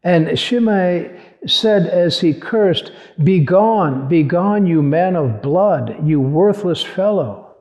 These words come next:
The Lord has avenged upon you all the blood of the house of Saul, in whose place you have reigned. And the Lord has given the kingdom into the hand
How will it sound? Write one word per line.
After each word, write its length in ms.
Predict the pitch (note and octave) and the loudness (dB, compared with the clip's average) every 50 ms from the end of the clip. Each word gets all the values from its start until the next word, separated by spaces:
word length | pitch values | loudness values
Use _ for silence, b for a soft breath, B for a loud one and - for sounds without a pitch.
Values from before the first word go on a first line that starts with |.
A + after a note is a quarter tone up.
| _ _ _ _ _ _ _ _ _ _ _ _ _ _ _ _ - | _ _ _ _ _ _ _ _ _ _ _ _ _ _ _ _ 0
The 120 | E3+ D3+ | 2 2
Lord 340 | D3 D3 E3+ G3 A3 G#3+ E3 | 4 4 4 4 4 4 2
has 200 | E3 F3+ C3+ D3 | 2 0 0 0
avenged 520 | E3 C#3 C#3+ E3 G3 A3 G#3+ F3+ B2+ - | -2 0 0 0 0 0 0 -2 -2 -2
upon 440 | D#3+ B2 - - F3 F#3+ G3 G3 F#3 | -4 -6 -4 -4 -4 -2 -2 0 0
you 180 | E3 D3 C#3 - | 0 0 0 0
all 200 | D#3 F#3 G3+ G3 | 0 -2 0 0
the 100 | F#3 E3 | 0 -2
blood 400 | C#3 B2+ D3+ D3 E3+ F#3 G3 F#3 | -2 -2 -2 -2 0 0 0 0
of 100 | E3+ D3 | -2 -2
the 100 | C#3+ A2 | -4 -4
house 360 | A2 C#3+ E3 F3+ E3+ - - | -2 -2 -2 -2 -4 -4 -6
of 140 | C#3 B2 - | -6 -6 -6
Saul, 760 | - - - G3 G3 G3 F#3 D#3 B2 A2+ - - b b b b b b b b b b b | -8 -6 -6 -4 -4 -2 -2 -2 -4 -4 -8 -16 b b b b b b b b b b b
in 140 | D#3+ D#3+ C3 | -2 0 2
whose 240 | D#3 F#3+ F#3 - | 2 2 2 0
place 500 | - - - - G#3 G3+ F#3 D3+ - - | -2 -6 -4 0 0 2 2 0 0 -2
you 100 | F#3 E3+ | -2 0
have 240 | D3 D#3+ D3 C#3 C#3 | 0 0 0 0 -2
reigned. 500 | D3 E3 G3 G3 F3 C#3+ A2+ G#2 - - - - _ _ _ _ _ _ _ _ _ _ _ _ b b b b b | -4 -2 -2 -2 -2 -2 -4 -6 -10 -18 -20 -20 _ _ _ _ _ _ _ _ _ _ _ _ b b b b b
And 180 | b G3 F#3 E3+ | b 4 4 6
the 80 | E3+ D#3 | 6 6
Lord 340 | D3+ D#3+ F3+ F#3+ G3 F#3 | 4 4 4 2 2 2
has 240 | D3+ E3 F3 C#3+ B2 | 2 0 0 0 -2
given 380 | A#2 - F#3 G#3 G3+ G#3 F#3 D#3+ | -2 -2 -2 0 0 0 0 0
the 100 | D3+ - | 0 -2
kingdom 640 | - - F#3 G#3 A#3 A#3 G3+ E3+ C3 A2 A2 A2 | -4 -4 -4 -2 0 0 2 0 0 -2 -4 -8
into 260 | - - D3+ B2 D#3 D3 | -8 -6 -4 -4 -2 -2
the 200 | D3+ D3 C#3+ B2+ | 0 0 0 0
hand 520 | C3+ D#3 F#3 G#3+ G#3+ F#3+ D3 A#2+ A2 - | 0 0 0 0 0 0 -2 -2 -4 -6